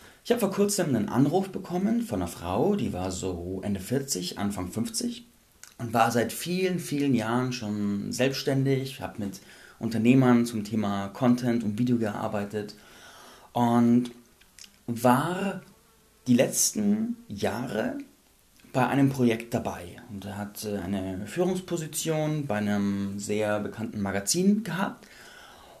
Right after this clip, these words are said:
Und der, was passiert ist, ist, sie war grad,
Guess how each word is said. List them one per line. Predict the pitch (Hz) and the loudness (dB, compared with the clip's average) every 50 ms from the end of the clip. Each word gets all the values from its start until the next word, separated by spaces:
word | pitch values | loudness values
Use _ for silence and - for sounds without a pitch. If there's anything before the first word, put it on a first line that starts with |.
| - - - - | -20 -12 -4 0
Und | 147 156 151 151 151 151 151 - - - - | 2 4 6 6 4 2 0 -4 -4 2 4
der, | 131 127 123 123 123 - - - _ _ _ - | 6 6 6 4 2 -2 -16 -20 _ _ _ -8
was | - - 135 131 - | -2 -2 0 0 0
passiert | - 135 - - - - 190 208 202 | 0 2 4 4 4 4 2 0 0
ist, | - 185 190 185 - - | 0 0 0 0 0 0
ist, | 147 135 - | 0 0 0
sie | 131 127 | 0 0
war | 123 123 139 147 143 | 0 0 0 0 -2
grad, | 131 131 127 131 135 135 139 139 - - - | -4 -4 -2 0 2 2 2 0 -2 -8 -16